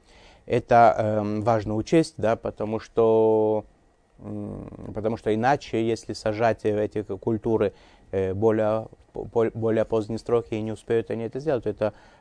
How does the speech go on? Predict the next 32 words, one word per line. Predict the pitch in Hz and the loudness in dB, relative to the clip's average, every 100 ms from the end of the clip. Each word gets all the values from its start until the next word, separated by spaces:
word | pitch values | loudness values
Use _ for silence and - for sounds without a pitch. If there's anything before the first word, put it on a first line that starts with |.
| - | -6
эм, | 101 101 101 101 101 104 | -2 -2 -2 -4 -6 -6
человек | - 101 104 107 | -4 -2 0 -2
потом | 95 107 104 | -4 -6 -6
узнает | 98 107 104 | -6 -6 -6
о | 98 | -6
том, | 104 104 | -10 -10
что | - | -8
есть | 101 | -8
такое | - - 104 | -8 -8 -8
постановление | 98 - 110 110 | -8 -8 -6 -6
сфихим, | 107 - 135 104 - - - _ | -6 -6 -4 -6 -8 -18 -20 _
это | - 98 104 | -8 -6 -6
будет, | 95 98 98 - - - | -6 -6 -6 -10 -18 -10
э, | 98 95 95 | -6 -6 -8
жалко, | 95 117 107 - | 2 4 4 0
их | 92 92 | -10 -10
нельзя | 101 92 101 | -10 -6 -8
будет | 95 98 95 | -8 -10 -12
потом | - - 101 101 | -16 -8 -6 -6
использовать | - 160 127 95 95 | 4 4 4 -2 -8
по | 101 | -8
назначению. | 92 92 98 - 85 80 - _ _ _ _ _ _ - _ - - - - - | -10 -10 -12 -10 -10 -12 -20 _ _ _ _ _ _ -20 _ -20 -20 -20 -20 -6
Итак, | 147 151 110 | 8 8 8
перейдём | 147 165 | 4 4
к | 117 | 4
пахоте. | 120 101 92 - 98 - | 0 0 -6 -12 -6 8
Пахота — | 165 - 135 147 151 - | 8 10 2 4 2 0
это | 120 117 | -4 -4
не | 117 | -2
только | - 117 | 0 0
пахать | - 110 107 98 | -2 0 0 0
землю, | 101 120 147 | 0 0 0